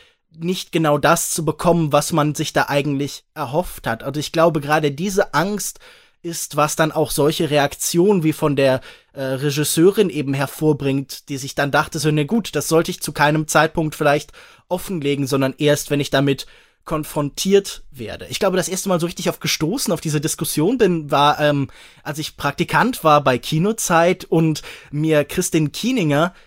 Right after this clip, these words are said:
aus den Texten, also die ist Schnittmeisterin und macht auch Dokumentarfilme vor allen Dingen, ähm, die Benutzung des Wortes Dokumentation immer aus den Texten gestrichen hatte, durch Dokumentarfilm ersetzt hat und die das Wort Doku oder Dokumentation eigentlich gar nicht benutzen möchte.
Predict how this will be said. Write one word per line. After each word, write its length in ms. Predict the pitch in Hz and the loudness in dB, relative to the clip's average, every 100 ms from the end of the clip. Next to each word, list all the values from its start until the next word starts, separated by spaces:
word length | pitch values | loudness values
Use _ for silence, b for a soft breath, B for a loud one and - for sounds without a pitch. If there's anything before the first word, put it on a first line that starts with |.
| b | b
aus 180 | 160 - | -8 -4
den 180 | 160 147 | -4 0
Texten, 360 | 208 - 170 | -2 0 -2
also 140 | 143 139 | -2 -2
die 120 | 139 | -2
ist 120 | - | 0
Schnittmeisterin 720 | - 208 190 175 180 190 175 | 2 2 4 0 2 0 0
und 80 | 139 | 2
macht 240 | 139 - | 0 0
auch 140 | 143 143 | -2 0
Dokumentarfilme 1300 | 156 147 131 123 135 180 196 - _ - 185 190 190 | -2 0 -2 2 4 6 4 -2 _ -4 0 2 0
vor 220 | - - | -2 0
allen 240 | 165 175 | 0 2
Dingen, 220 | 175 180 175 B B B B | 2 2 0 B B B B
ähm, 240 | 160 143 - _ _ 175 | -6 -4 -8 _ _ -8
die 60 | |
Benutzung 500 | 160 175 233 - 214 | 0 2 2 2 0
des 180 | 175 - | 2 2
Wortes 200 | 156 - | 0 2
Dokumentation 720 | 185 180 180 165 151 - 254 | 2 2 2 -2 -2 0 2
immer 140 | 185 151 | 2 0
aus 120 | - | 0
den 140 | 160 | 0
Texten 340 | 202 208 - 170 | 0 0 -2 0
gestrichen 480 | 165 - 180 175 | 0 -2 -2 2
hatte, 180 | 151 160 | 2 0
durch 160 | 147 - | -4 -4
Dokumentarfilm 960 | 160 165 151 147 165 185 - 175 139 | -2 2 2 2 2 2 4 4 4
ersetzt 380 | 127 127 131 - | 0 -4 -4 -2
hat 100 | 160 | -2
und 80 | 139 | -2
die 60 | 143 | -2
das 240 | 120 - | -2 2
Wort 260 | 147 143 165 | 2 2 2
Doku 360 | 214 - 185 | 2 0 -2
oder 160 | 156 135 | 0 0
Dokumentation 840 | 139 139 135 143 - 175 214 180 B B B B | -2 -2 -2 -4 -2 2 2 0 B B B B
eigentlich 440 | 165 156 151 - | -4 -2 -4 -2
gar 220 | - 160 190 | 2 4 4
nicht 320 | 175 - - | 0 -4 0
benutzen 520 | 156 143 - - 123 | 2 2 0 -4 0
möchte. 500 | 120 123 - 110 | 0 -2 -4 -6